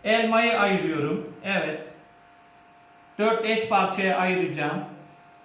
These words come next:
Eşit bir şekilde olmasına dikkat edin çocuklar, siz de evde yaparken. Evet. Bir bütünde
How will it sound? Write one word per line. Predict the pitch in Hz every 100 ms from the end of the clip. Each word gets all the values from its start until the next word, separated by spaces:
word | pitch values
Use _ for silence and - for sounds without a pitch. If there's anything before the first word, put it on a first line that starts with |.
| - - - - - - - - - -
Eşit | 190 190 240 220
bir |
şekilde | - 202 208 180
olmasına | 190 190 185 185 196 185
dikkat | 185 - 180
edin | 165 147 139
çocuklar, | 147 143 160 151
siz | 165 151
de |
evde | 151 143 151
yaparken. | 147 147 151 143 147 147 - - - - - - - - - - - - - - - - - - 131 - 131 - - - - - - - - - - - - - - - - - - - -
Evet. | 190 175 156 151 - - - - - - - -
Bir | 202 247 214
bütünde | 214 202 180 180 -